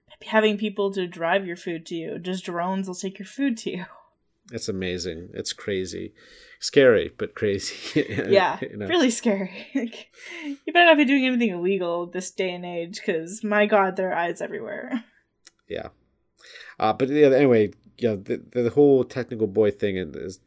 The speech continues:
Speaker 2: what we were talking about, was whole, the whole change here. Just, like, we're all much more aware of technology and what it's capable of, uh,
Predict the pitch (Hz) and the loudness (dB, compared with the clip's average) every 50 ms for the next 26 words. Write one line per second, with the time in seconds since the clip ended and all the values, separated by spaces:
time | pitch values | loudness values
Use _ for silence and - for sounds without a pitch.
0 | _ - 147 143 120 101 95 - - 107 107 104 - 107 95 82 90 92 90 - | _ -2 0 2 2 0 0 -2 -2 -4 -4 -4 -6 -10 -8 -6 -4 -6 -4 -4
1 | 92 95 92 - - - 117 110 101 90 73 - 90 104 104 - - - 104 98 | -6 -6 -6 -8 -6 -2 0 0 0 0 -4 -6 -6 -8 -8 -8 -6 -6 -4 -4
2 | 104 104 - - 95 78 - - - - - - - - _ - - - - - | -4 -8 -8 -6 -6 -6 -6 -8 -14 -20 -20 -20 -20 -20 _ -4 -2 -2 -2 -2
3 | _ - - 101 139 139 123 - - - 123 131 131 135 135 135 135 135 131 131 | _ -12 -4 0 2 2 2 2 -2 -2 0 2 4 4 4 4 4 4 4 2
4 | 117 - - _ _ - 120 117 123 127 123 - - 131 123 117 110 98 95 110 | 0 -2 -6 _ _ -8 -4 -2 -2 -2 -2 -4 -4 -2 0 0 0 0 0 0
5 | 107 104 101 95 95 92 92 92 _ _ - 98 101 98 98 - - 107 98 - | 0 0 0 0 -2 -4 -6 -8 _ _ -12 -10 -8 -8 -10 -10 -12 -14 -12 -10
6 | 104 101 101 101 104 104 95 - 101 101 98 95 92 95 87 87 - - - 113 | -8 -6 -4 -4 -4 -4 -6 -6 -6 -4 -4 -4 -4 -6 -8 -8 -12 -12 -8 -8
7 | 107 104 - 107 92 95 92 92 95 90 80 82 92 - - _ _ _ _ _ | -8 -8 -10 -14 -12 -8 -6 -6 -4 -6 -6 -8 -12 -16 -20 _ _ _ _ _
8 | _ _ _ _ - - 95 95 92 87 | _ _ _ _ -14 -10 -8 -6 -6 -8